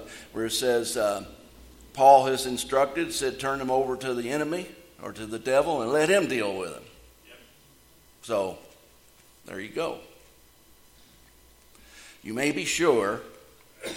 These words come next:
Speaker 1: you may be sure that such a man is warped and sinful. He is self-condemned.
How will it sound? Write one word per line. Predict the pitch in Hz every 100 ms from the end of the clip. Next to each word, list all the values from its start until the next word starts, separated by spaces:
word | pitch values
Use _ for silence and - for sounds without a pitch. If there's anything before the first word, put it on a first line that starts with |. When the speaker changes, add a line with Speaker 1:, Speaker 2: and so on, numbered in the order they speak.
| - - - - - - - - _ _ - - -
Speaker 1:
you | -
may | 92
be | 104 127
sure | - 139 120 107
that | 98 92 - -
such | - 117 117
a |
man | 113 113 101 98 -
is | 175 113
warped | 104 90 95 - - -
and | 110 170
sinful. | 165 107 87 82 78 87 - - - - - - - - _ _
He | - 120 113
is | 101 92 -
self-condemned. | 104 98 107 - - - - 92 92 92 80 64 -